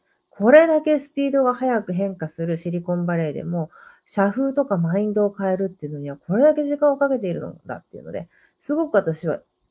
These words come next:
衝撃を受けたんです。ある意味衝撃を受けたんですよね。なので、ボトムアップ、ね、ボトムアップでいくときにうまくいかないっていう時もあると思うんだけれども、やっ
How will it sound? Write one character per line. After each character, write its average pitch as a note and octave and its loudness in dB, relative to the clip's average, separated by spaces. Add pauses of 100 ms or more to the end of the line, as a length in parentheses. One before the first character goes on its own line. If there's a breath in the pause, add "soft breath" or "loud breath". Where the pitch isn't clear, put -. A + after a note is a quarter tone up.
(420)
衝 E4+ 8
撃 D#4 0
を C4+ 0
受 A#3 2
け F3 -6
た G2+ -6
ん - -10
で - -14
す。 - -18
あ C#4 6
る D#4 4
意 G3+ 2
味 D#3+ -2
衝 G3+ 0
撃 F#3+ -2
を - -4
受 E3+ -4
け C#3 -4
た - -10
ん - -16
で - -14
す - -20
よ - -14
ね。 G#2+ -14 (320 soft breath)
な B3+ -2
の G#3+ -4
で、 A3 -2 (300 loud breath)
ボ A#3 4
ト D#4+ 0
ム D#4 -2
ア C4+ -2
ッ C4+ -2 (140)
プ、 - -6
ね、 B3+ -4 (220)
ボ G#3+ -6
ト D4 2
ム D4+ -2
ア - -2
ッ D4 0 (120)
プ G3 -6
で E3 -4
い E3 -2
く - -20
と F3 -6
き E3 -10
に E3 -8
う G3+ -4
ま G3+ -6
く F3 -12
い E3 -8
か G#3 -6
な A3+ -4
い A3 -2
っ - -8
て D3+ -8
い - -4
う - -6
時 - -12
も - -6
あ G#3 0
る G3+ -2
と E3 -4
思 F3+ -4
う F#3 -6
ん E3 -6
だ D3 -10
け E3 -12
れ D#3 -8
ど D#3+ -12
も、 E3+ -8 (260 loud breath)
や G#3 -2
っ G3+ -20